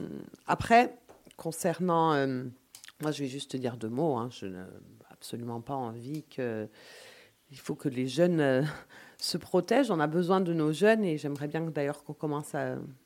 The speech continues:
avec ça, sur ce sujet-là, avec Laura Marie, hein, parce qu'elle a été impliquée dans, dans ce coup d'état où, euh, qu'ils ont, euh,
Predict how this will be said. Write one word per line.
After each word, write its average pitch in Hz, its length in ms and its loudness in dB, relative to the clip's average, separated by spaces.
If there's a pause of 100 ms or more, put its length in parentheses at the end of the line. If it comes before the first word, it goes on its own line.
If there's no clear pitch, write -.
(300)
avec 143 280 -6
ça, - 280 -6 (140)
sur - 220 -12
ce - 120 -8
sujet-là, 151 480 -2
avec 151 260 -6
Laura 143 280 -4
Marie, 175 420 -4
hein, 143 100 -6 (400)
parce - 180 -14
qu'elle 131 180 -6
a 127 80 -2
été 135 280 -4
impliquée 131 520 -8
dans, 131 180 -6
dans 131 220 -8
ce - 180 -10
coup 170 220 -6
d'état 180 480 -4
où, 135 220 -4 (640)
euh, 123 200 -2 (120)
qu'ils 127 420 -8
ont, 135 240 -2
euh, - 40 -6